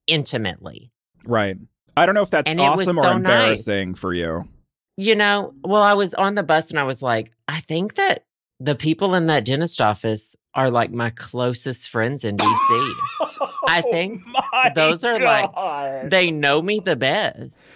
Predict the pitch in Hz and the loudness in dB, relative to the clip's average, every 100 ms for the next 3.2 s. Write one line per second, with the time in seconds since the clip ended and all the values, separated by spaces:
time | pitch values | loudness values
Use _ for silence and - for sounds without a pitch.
0 | - 175 165 156 147 139 117 _ _ 151 | -6 -2 0 2 2 0 -6 _ _ 0
1 | 196 269 247 - 214 196 - - - 117 | 2 0 -4 -2 0 0 0 0 0 2
2 | 220 233 254 240 - 226 175 185 185 156 | 0 0 -4 -6 -2 -2 0 0 0 -4
3 | 107 | -6